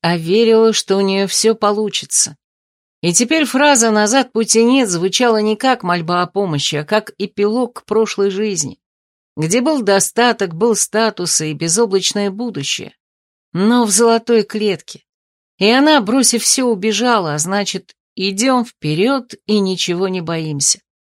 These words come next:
Вот о чем думала Велова, двигаясь навстречу новой жизни. Но были и минусы. Раздражала низкая гравитация, организм с трудом адаптировался, впрочем, не у нее одной.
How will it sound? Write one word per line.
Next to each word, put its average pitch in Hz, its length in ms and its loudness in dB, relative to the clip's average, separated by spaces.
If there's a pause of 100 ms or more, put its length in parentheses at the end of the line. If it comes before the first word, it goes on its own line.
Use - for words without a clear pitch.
(540)
Вот 254 320 0
о 175 100 0
чем 202 300 0
думала 175 380 0
Велова, 190 520 -2
двигаясь 180 520 0
навстречу 185 560 -4
новой 185 320 -2
жизни. 160 500 -10 (760)
Но 190 280 0
были 269 380 0
и 202 200 -4
минусы. 165 540 -6 (640)
Раздражала 226 720 2
низкая 175 400 -4
гравитация, 208 920 0
организм 202 580 2
с - 100 -2
трудом 208 480 -2
адаптировался, 160 920 -4
впрочем, 208 480 -2
не 202 100 0
у 208 60 -2
нее 214 340 0
одной. 196 460 -6